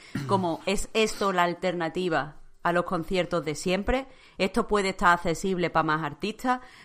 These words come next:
Con-, eh, ¿conviene más prestar tu música pa' un tipo de videojuego masivo en este sentido que vender, ponerla, por ejemplo, a disposición en Spotify? Si es que está generando un montón de debates interesantes.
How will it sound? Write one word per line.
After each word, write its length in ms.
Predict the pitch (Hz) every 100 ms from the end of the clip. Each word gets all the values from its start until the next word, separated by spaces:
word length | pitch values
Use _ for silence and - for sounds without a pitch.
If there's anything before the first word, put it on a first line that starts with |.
| -
Con-, 280 | 202 190 175
eh, 220 | 185 175
¿conviene 380 | 180 160 180 202
más 160 | 226 214
prestar 420 | 202 190 208 185
tu 80 | 185
música 520 | 180 185 180 165 156
pa' 160 | 160 160
un 180 | 175 170
tipo 220 | 196 185
de 80 | 170
videojuego 720 | 165 156 175 170 156 151 -
masivo 640 | 160 160 156 190 180 156 147
en 120 | 160
este 160 | 156 160
sentido 540 | 170 151 170 160 147
que 440 | 170 156 151 147 - - -
vender, 500 | - 196 185 175 175 -
ponerla, 280 | 190 180 180
por 100 | 175
ejemplo, 260 | - 175
a 20 |
disposición 540 | 170 165 170 165 180 160
en 60 |
Spotify? 580 | 151 - 180 220 240 240
Si 100 | 208
es 40 | 156
que 60 |
está 140 | 175 196
generando 560 | 208 175 160 180 170 - - - -
un 60 | 196
montón 280 | 196 196
de 60 | 185
debates 360 | 175 165 170 156
interesantes. 720 | 143 143 139 180 214 156